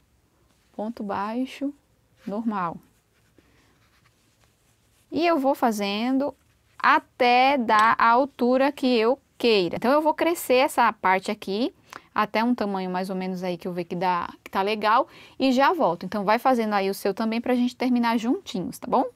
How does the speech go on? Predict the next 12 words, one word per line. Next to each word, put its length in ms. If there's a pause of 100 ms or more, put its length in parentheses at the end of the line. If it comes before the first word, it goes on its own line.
(160)
Cresci 500
aqui 180
a 40
minha 180
peça, 420
gente, 300
olha 120
como 160
que 100
ficou. 420
Eu 100
fiz 340